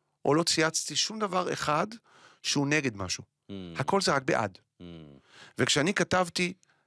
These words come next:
Speaker 1: אה, אה, בעד הילדים שלי, כשאבי מעוז, למשל, מדבר נגד הילדים שלי, אז הנה סקופ, היו גורמים מטעמו שניסו ליצור, אה,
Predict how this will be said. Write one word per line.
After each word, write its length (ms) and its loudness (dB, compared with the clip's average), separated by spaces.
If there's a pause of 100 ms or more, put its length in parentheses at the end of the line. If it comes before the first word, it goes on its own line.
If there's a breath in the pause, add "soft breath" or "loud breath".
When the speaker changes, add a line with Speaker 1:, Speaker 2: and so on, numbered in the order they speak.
(160)
Speaker 1:
אה, 260 6
אה, 320 4 (120)
בעד 460 2
הילדים 440 4
שלי, 220 0
כשאבי 380 2
מעוז, 560 2 (120)
למשל, 340 0
מדבר 540 4
נגד 320 2
הילדים 340 2
שלי, 280 4 (960 loud breath)
אז 440 0 (640)
הנה 220 4
סקופ, 420 2 (760 soft breath)
היו 280 4
גורמים 400 4
מטעמו 500 2
שניסו 640 0
ליצור, 500 2
אה, 40 4